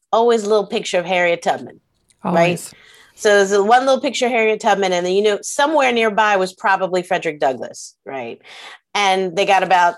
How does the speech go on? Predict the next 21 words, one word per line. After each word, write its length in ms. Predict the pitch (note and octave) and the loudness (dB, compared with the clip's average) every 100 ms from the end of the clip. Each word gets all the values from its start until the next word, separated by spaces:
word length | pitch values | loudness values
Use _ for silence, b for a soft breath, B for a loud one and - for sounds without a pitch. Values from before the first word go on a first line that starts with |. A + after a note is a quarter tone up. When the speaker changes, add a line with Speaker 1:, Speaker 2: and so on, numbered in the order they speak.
| _ - | _ -4
Speaker 1:
oh, 360 | G3+ G#3 G#3+ F3+ | 2 2 2 0
maybe 460 | G3 G3 G3 F#3+ | 0 2 0 0
a 80 | - | -2
half 240 | F#3+ F#3+ F#3 | -2 -4 -4
a 60 | |
page, 460 | F3 F#3 F3 E3+ - F#3+ | -6 -4 -2 -4 -6 -6
if 180 | F#3 | -4
that, 380 | - E3+ D#3 D3+ - - | -2 0 0 -4 -10 -12
uh, 280 | F3 E3 E3+ | -10 -8 -8
in 200 | F#3+ F3 | -4 -6
terms 360 | - F#3 E3+ F3 | -4 -6 -6 -6
of 160 | D3+ D#3 - | -6 -6 -10
<laughs> 160 | - - | -8 -4
a 60 | |
write-up 560 | A3 G#3+ G3+ F#3 D3+ - _ B B - | 0 2 2 2 0 -2 _ B B -18
space 580 | - A#3 G#3 D#3 - - | -4 0 2 0 -8 -8
in 140 | G3 F3+ | -6 -4
the 80 | E3 | -6
textbook. 640 | - G3 - - D3 D3 _ _ | -4 -4 -6 -8 -8 -10 _ _
And, 540 | G3+ F#3+ F#3+ F#3+ F#3 - | 0 2 2 -2 -6 -6
um, 560 | G3+ F#3 F#3 F3+ F3+ | -2 0 0 -2 -10